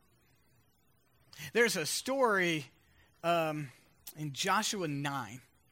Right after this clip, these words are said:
Jericho has fallen, and, and Israel is, is really set for the first time, right? They're starting to unpack the bags, you know,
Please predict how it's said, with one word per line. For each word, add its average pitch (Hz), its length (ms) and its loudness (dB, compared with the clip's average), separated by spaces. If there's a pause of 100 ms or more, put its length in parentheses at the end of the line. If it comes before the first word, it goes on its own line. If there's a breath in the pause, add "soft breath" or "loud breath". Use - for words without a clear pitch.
(800 soft breath)
Jericho 196 460 4
has 185 160 -2
fallen, 175 580 0 (640 soft breath)
and, 170 240 4
and 143 300 0
Israel 208 420 2
is, 135 220 -8
is 160 180 2
really 240 320 6
set 208 380 6
for 202 100 -2
the 170 80 -2
first 156 320 -2
time, 113 260 -4
right? 175 220 6 (420 soft breath)
They're 151 100 -4
starting 196 240 6
to 180 60 6
unpack 175 300 4
the 160 80 -2
bags, 175 480 2
you 175 80 -2
know, 175 220 0